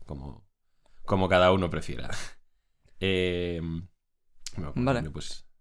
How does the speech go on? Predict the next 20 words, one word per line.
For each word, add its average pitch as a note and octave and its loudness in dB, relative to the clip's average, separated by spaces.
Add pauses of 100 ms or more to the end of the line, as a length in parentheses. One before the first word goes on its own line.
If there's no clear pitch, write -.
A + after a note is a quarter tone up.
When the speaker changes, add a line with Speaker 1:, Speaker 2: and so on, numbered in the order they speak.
(120)
Speaker 2:
Y B2 0 (100)
esto, D3+ 6
voy D3 10
a D3+ 8
hacer D#3 4
aquí D3 6
un D3 4
pequeño C#3 2
inciso D3+ -4
antes A#2+ -6
de A#2+ -4
que B2 0
Speaker 1:
Ah, G2 4
sí, C3 2
Speaker 2:
sigas. C3 0
Speaker 1:
por - -8
supuesto. D#2+ -10 (600)
Speaker 2:
Porque, G2 -2
bueno, D#2+ -6 (180)
ya, A#2 2